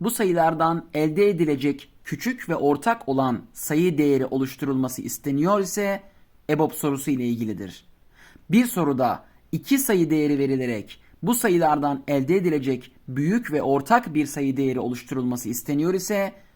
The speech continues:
ekok sorusu ile ilgilidir. Biri diğerinin katı olan iki sayının ebobu küçük olan sayıdır.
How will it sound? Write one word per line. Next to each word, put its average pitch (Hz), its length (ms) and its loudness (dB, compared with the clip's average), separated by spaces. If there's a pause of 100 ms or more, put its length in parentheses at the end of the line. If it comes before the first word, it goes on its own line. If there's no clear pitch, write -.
(200)
ekok 190 300 0
sorusu 131 340 -4
ile 127 160 -2
ilgilidir. 117 640 -6 (880)
Biri 208 360 4
diğerinin 202 480 2
katı 190 300 -2
olan 147 380 0
iki 175 180 -4
sayının 147 460 -2
ebobu 143 560 2 (360)
küçük 226 440 -6
olan 147 220 2
sayıdır. 120 600 -6